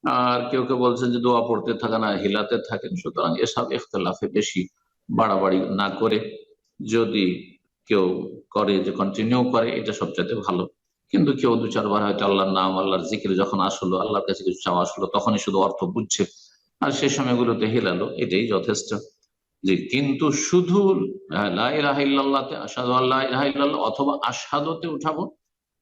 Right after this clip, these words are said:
যেমন শাফি বা হানাফি মত, এই মতগুলির কোনো দলিল নেই যে একটি জায়গায় একবার শুধু ইশারা করব, আহ, আশহাদু, যেমন শাফিরা বলছেন, অথবা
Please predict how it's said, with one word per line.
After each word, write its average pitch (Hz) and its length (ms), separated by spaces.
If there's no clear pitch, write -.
যেমন 113 220
শাফি 113 380
বা 104 140
হানাফি 110 360
মত, 139 220
এই 147 140
মতগুলির 123 680
কোনো 131 200
দলিল 98 420
নেই 90 420
যে 104 120
একটি 143 360
জায়গায় 135 300
একবার 120 460
শুধু 165 300
ইশারা 143 380
করব, 135 640
আহ, 107 480
আশহাদু, 120 480
যেমন 101 240
শাফিরা 104 460
বলছেন, 120 360
অথবা 117 560